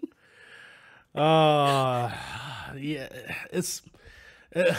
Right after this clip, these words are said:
as you joke, yes, this is, uh, th-, they did make <laughs> another X-Men movie, and it was, in fact, another, another version of the Dark Phoenix saga. But, uh,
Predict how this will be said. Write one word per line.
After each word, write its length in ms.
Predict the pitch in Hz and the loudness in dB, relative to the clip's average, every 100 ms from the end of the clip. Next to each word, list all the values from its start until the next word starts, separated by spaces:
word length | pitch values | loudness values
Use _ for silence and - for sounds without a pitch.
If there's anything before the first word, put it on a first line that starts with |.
| - | 4
as 240 | 190 202 | 4 4
you 100 | 226 | 2
joke, 320 | 165 190 180 | 4 4 4
yes, 460 | 175 160 147 - - | 6 4 4 -2 -8
this 180 | 156 160 | -10 -8
is, 160 | 151 151 | -8 -6
uh, 140 | 143 | -2
th-, 200 | 143 160 | 2 4
they 120 | 170 | 4
did 200 | 156 185 | 6 4
make 240 | 170 165 165 | 6 4 4
<laughs> 120 | 156 | 4
another 500 | 214 196 233 233 254 | 4 6 4 6 4
X-Men 360 | 202 - 208 | 2 2 -2
movie, 320 | 180 180 170 175 | 2 0 0 -2
and 80 | |
it 100 | 170 | -2
was, 200 | 151 156 | 0 -2
in 80 | 160 | -2
fact, 380 | 151 143 143 - _ - - - 123 | -2 -2 -2 -10 _ -20 -20 -20 -10
another, 460 | 131 143 151 165 135 - | -6 0 2 2 0 -10
another 240 | 151 151 156 | -4 0 2
version 320 | 165 160 165 | 2 4 2
of 60 | |
the 80 | 156 | 0
Dark 300 | 139 160 160 | 2 2 2
Phoenix 400 | 165 139 120 - | -2 -4 -6 -10
saga. 400 | 120 107 104 120 - - _ _ _ 131 | -10 -10 -10 -12 -12 -20 _ _ _ -12
But, 260 | 131 131 | -4 0
uh, 760 | 131 127 123 123 123 120 98 | 0 0 -2 -4 -6 -10 -14